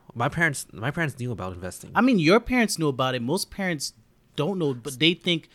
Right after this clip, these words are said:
Speaker 2: they think saving is investing.
Speaker 1: Tiffany's parents knew, knew about
Speaker 2: My
Speaker 1: investing.
Speaker 2: parents didn't know about it. Like, my people around it didn't know about, like,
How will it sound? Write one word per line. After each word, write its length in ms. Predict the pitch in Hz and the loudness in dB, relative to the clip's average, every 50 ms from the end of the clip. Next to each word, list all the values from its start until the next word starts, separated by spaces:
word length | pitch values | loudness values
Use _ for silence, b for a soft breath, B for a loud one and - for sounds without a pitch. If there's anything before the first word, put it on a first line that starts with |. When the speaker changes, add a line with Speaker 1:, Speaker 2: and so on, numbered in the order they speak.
| b b b b | b b b b
Speaker 2:
they 100 | - 156 | -2 -2
think 220 | 160 - 180 151 | 0 0 0 -2
saving 500 | - - - - 143 156 175 165 170 131 | -2 -4 -4 -2 -2 -2 -2 0 -2 -2
is 140 | 123 120 113 | -2 -2 -4
investing. 400 | 127 123 120 131 180 - - 190 | -2 0 2 2 2 2 2 2
Speaker 1:
Tiffany's 180 | 170 135 117 - | 2 2 2 2
parents 400 | - - 110 107 104 95 - - | 0 0 0 0 0 -2 -4 -4
knew, 380 | 110 101 104 101 98 90 85 82 | -4 -4 -4 -4 -4 -6 -8 -10
knew 380 | 92 92 104 101 92 90 87 | -8 -6 -4 -4 -4 -4 -6
about 280 | 90 - 92 95 90 165 | -8 -8 -8 -6 -4 0
Speaker 2:
My 200 | 156 165 170 196 | 4 6 6 6
Speaker 1:
investing. 180 | 214 202 - 185 | 6 4 2 2
Speaker 2:
parents 500 | 180 160 147 139 127 123 117 - - - | 4 4 4 2 0 -2 -4 -8 -10 -10
didn't 380 | 123 107 127 123 120 120 113 | -8 -6 -4 -4 -2 -2 -4
know 140 | 110 110 107 | -4 -6 -8
about 280 | 107 98 110 104 101 104 | -8 -8 -8 -10 -10 -12
it. 120 | - - _ _ _ - | -14 -18 _ _ _ -14
Like, 220 | 123 127 107 - | -12 -12 -8 -4
my 180 | 131 143 160 160 | -2 0 0 0
people 320 | - 165 143 135 131 131 | -2 -6 -6 -6 -6 -6
around 160 | 127 120 117 | -6 -6 -6
it 80 | 117 110 | -8 -6
didn't 240 | 120 123 123 117 117 | -6 -6 -4 -4 -4
know 140 | 120 117 | -4 -6
about, 280 | 110 101 117 113 110 107 | -6 -6 -6 -8 -8 -8
like, 280 | 113 107 101 - _ | -10 -14 -16 -16 _